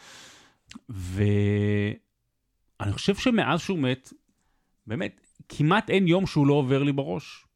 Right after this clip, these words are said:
סיטואציה כזו או אחרת. עכשיו, זה גם קל, במובן הזה, כי אני... כי אני בתוך עולם השידורים, ו-, ודברים שהוא אמר שקשורים לפה ולשם, והקדשתי לו גם את הספר פילה מונדיאל, ממש הוקדש לס-, לסלווה ברזילאי, ואפילו יצא לי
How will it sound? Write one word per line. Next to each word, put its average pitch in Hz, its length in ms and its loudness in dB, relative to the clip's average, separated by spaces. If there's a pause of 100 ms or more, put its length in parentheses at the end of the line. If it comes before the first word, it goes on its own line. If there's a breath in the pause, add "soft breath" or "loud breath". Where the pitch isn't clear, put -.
(540)
סיטואציה 135 440 -2
כזו 123 240 0
או 123 60 4
אחרת. 123 300 0
עכשיו, 104 200 -6
זה 113 100 0
גם 113 160 4
קל, 208 580 2
במובן 131 300 4
הזה, 160 220 2
כי - 160 0
אני... 120 320 4 (420 loud breath)
כי 123 100 2
אני 117 100 6
בתוך 113 280 2
עולם 127 200 4
השידורים, 110 680 0
ו-, 101 60 -6 (200)
ודברים 107 400 -2
שהוא 120 240 2
אמר 123 440 4
שקשורים 117 580 0
לפה 113 380 2
ולשם, 110 460 0
והקדשתי - 1200 -4
לו 143 80 0
גם 135 120 0
את 127 60 -10
הספר 156 320 -2
פילה 131 180 2
מונדיאל, 139 460 4
ממש 113 240 -2
הוקדש 120 360 0
לס-, - 160 -12
לסלווה 117 380 0
ברזילאי, 107 540 2
ואפילו 254 460 -2
יצא 208 300 0
לי 240 220 -2